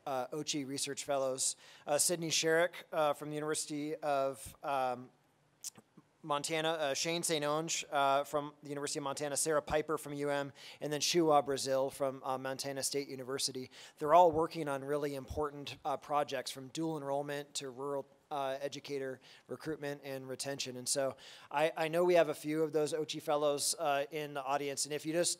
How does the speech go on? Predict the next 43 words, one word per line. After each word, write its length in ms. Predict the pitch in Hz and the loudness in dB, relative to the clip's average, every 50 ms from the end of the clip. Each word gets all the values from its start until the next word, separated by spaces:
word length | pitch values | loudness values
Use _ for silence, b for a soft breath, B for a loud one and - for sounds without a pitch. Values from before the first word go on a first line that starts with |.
| _ _ 165 | _ _ -6
very 280 | 143 156 160 180 180 | -2 0 2 2 2
quickly 380 | 175 - 170 180 - 170 160 151 | 2 2 0 0 0 0 -2 -2
will 80 | 147 | -2
stand 380 | 139 - - 165 156 151 151 147 | -2 -2 -2 -2 -2 -2 0 2
up 200 | 147 147 143 - | 2 2 0 -2
and 120 | 143 143 | -6 -6
give 160 | 139 151 143 151 | -4 -4 -2 -2
a 60 | 143 | -2
wave, 360 | 143 147 143 139 139 131 - | -2 -2 -2 -2 -4 -6 -6
you 180 | - 175 156 156 | -4 0 4 6
are 120 | 156 156 | 6 6
part 240 | 156 - 147 151 147 | 6 6 4 4 4
of 100 | 143 131 | 4 4
our 120 | 139 135 135 | 2 2 0
team, 320 | - 147 147 143 135 135 | -2 -4 -6 -6 -8 -8
and 100 | 131 135 | -8 -6
we're 80 | 135 135 | -4 -2
really 200 | 139 139 135 127 | 0 0 0 -2
honored 260 | 131 135 135 131 123 | -2 -4 -4 -4 -6
to 80 | 120 | -6
have 180 | 120 131 131 120 | -6 -4 -4 -6
you 80 | 127 120 | -6 -8
here. 220 | 127 123 110 107 | -8 -8 -8 -6
So 220 | - - 135 117 B B B B B B - | -6 -6 -6 -6 B B B B B B 0
thanks 240 | - 156 160 151 - | 2 2 2 2 2
very 180 | 151 151 147 143 | 4 4 4 4
much. 320 | 143 139 135 - - - - - - - - - - - - - - - - - - - - - - - - - - - - - - - - - - - - - - - - - - - - - - - - - - - - - - - - | 2 0 0 -2 -6 -6 -8 -12 -14 -14 -14 -14 -14 -12 -10 -10 -10 -10 -10 -10 -2 0 0 2 2 -2 -2 -2 -2 -2 -2 -4 0 2 2 2 2 6 6 6 6 6 6 4 4 4 4 2 4 6 6 6 6 6 4 4 4 4 2
Okay. 200 | - - - - - - - - - - - - - - - - - - - - - - - - - | 0 2 2 2 2 -2 -8 -8 -8 -8 -8 -8 -8 -8 -8 -8 -8 -8 -6 -6 -6 -6 -4 0 0
<coughs> 920 | 196 226 - - - - - - 190 - - - - - - - - - | 2 2 0 -2 -6 -10 -10 -10 -10 -10 -12 -14 -14 -14 -14 -14 0 6
Provost 320 | 175 180 175 175 160 160 | 6 8 8 8 6 6
Makwa, 280 | 165 160 170 160 - 175 | 8 8 8 10 10 10
I 80 | 156 147 | 8 8
think 180 | 165 175 165 | 6 4 6
that 200 | 170 160 156 147 | 8 8 8 6
gave 180 | 147 160 160 139 | 6 4 4 6
you 140 | 151 151 147 | 6 6 6
a 60 | 143 | 6
brief 240 | 147 156 151 131 151 | 4 2 2 2 2
moment 320 | 147 147 139 147 143 - | 0 0 0 0 0 0
to 80 | - 160 | 0 2
regroup, 480 | 151 160 156 135 151 151 147 147 147 151 | 2 0 0 0 0 0 0 0 0 -2
and, 220 | 160 156 151 151 | -2 0 2 4
uh, 240 | 156 147 147 147 151 | 4 6 6 4 4